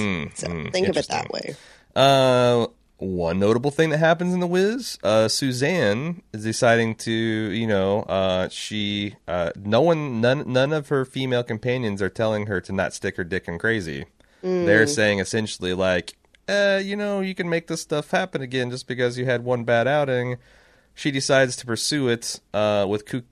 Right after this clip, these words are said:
Speaker 1: Kukukio? Kukukio?
Speaker 2: Kukukio.
Speaker 1: The girl with the Cabbage Patch face, as they said.
Speaker 2: Yes. Yes. I
Speaker 1: Um,
Speaker 2: think her first name is Maureen because I had a hard time
Speaker 1: That's
Speaker 2: with
Speaker 1: right, Maureen.
Speaker 2: Kukukio.
Speaker 1: And, uh, things go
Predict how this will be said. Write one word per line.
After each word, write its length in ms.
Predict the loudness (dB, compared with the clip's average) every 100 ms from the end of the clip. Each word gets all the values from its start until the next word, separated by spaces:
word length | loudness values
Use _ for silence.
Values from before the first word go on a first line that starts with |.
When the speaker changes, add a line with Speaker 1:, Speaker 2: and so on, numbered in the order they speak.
| _
Speaker 1:
Kukukio? 800 | -10 -6 -6 -4 -4 -4 -6 -8
Kukukio? 640 | -12 -10 -10 -8 -6 -8 -10 _ _ _ _ _ _ _ _ -4
Speaker 2:
Kukukio. 1400 | 0 0 0 2 2 0 -4 0 0 2 0 2 2
Speaker 1:
The 80 | 4
girl 140 | 4
with 80 | 4
the 60 | 4
Cabbage 340 | 4 4 4
Patch 260 | 2 2 2
face, 300 | 0 0 -2
as 80 | -6
they 100 | -6
said. 300 | -2 0 0
Speaker 2:
Yes. 360 | -2 -6 -14 -18 _
Yes. 120 | 4 6 6 4
I 40 | 2
Speaker 1:
Um, 80 |
Speaker 2:
think 160 | 0 -2 _
her 80 | -6
first 260 | -2 0 0
name 140 | 0
is 80 | 0
Maureen 480 | 0 0 2 0 0
because 220 | -2 -2
I 60 | -2
had 140 | -2
a 60 | -2
hard 160 | 0
time 80 | 2
Speaker 1:
That's 300 | 4 2 0
Speaker 2:
with 60 | 0
Speaker 1:
right, 160 | 0
Maureen. 440 | 0 -2 -2 -2 -4
Speaker 2:
Kukukio. 420 | -6 -6 -6 -6 _ -20 -12 -4
Speaker 1:
And, 680 | -2 0 0 0 0 -2 -4 _
uh, 200 | 2 2
things 320 | 2 -2 -2
go 220 | 0 2